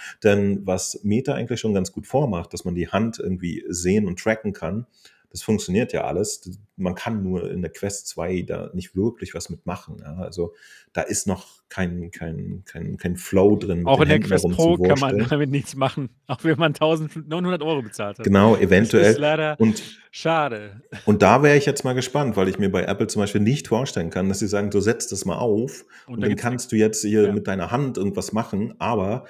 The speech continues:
Speaker 1: das sieht nur so ungefähr und das ruckelt.“ Das, das glaube ich halt nicht bei denen, ja.
Speaker 2: Ja.
Speaker 1: Das, das wird dann schon irgendwie was sein, was funktioniert. Und da bin ich gespannt drauf, was sie uns da zeigen, was, was für Bedienungskonzepte sie haben, was für, äh, auch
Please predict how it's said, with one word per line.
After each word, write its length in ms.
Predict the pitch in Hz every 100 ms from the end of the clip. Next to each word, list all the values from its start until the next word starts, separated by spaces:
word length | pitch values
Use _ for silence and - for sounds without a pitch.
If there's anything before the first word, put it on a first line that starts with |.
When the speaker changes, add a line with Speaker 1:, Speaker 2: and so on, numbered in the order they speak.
| - _
Speaker 1:
das 160 | 95
sieht 240 | - 110 120
nur 100 | 120
so 140 | 110
ungefähr 460 | 113 131 135 - 131
und 80 | 127
das 160 | 123
ruckelt.“ 360 | 113 - 80 78
Das, 140 | 104
das 160 | 139 143
glaube 220 | 165 139
ich 40 |
halt 120 | 80 80
nicht 120 | -
bei 120 | -
denen, 220 | - 90
ja. 160 | 90 120
Speaker 2:
Ja. 20 |
Speaker 1:
Das, 200 | 104 101
das 240 | 101 -
wird 200 | 101 107
dann 160 | 107 113
schon 260 | - 120 113
irgendwie 380 | 107 120 113
was 180 | 107 -
sein, 240 | 92 98 104
was 160 | 92
funktioniert. 560 | - 95 - 107 117 - _ _ _ 104
Und 100 | 101
da 80 |
bin 120 | 143 101
ich 100 | -
gespannt 340 | - - 82
drauf, 140 | 82
was 80 | 92
sie 80 | 95
uns 180 | 98 95
da 220 | 110 123
zeigen, 420 | - 95 85 87
was, 340 | 87 - - -
was 180 | 98 -
für 100 | 92
Bedienungskonzepte 840 | 98 120 135 - 117 107 107 -
sie 100 | 98
haben, 300 | 95 98 101 - - - _
was 220 | 101 98
für, 720 | - 95 92 90 - - 87 82
äh, 20 |
auch 200 | 92 -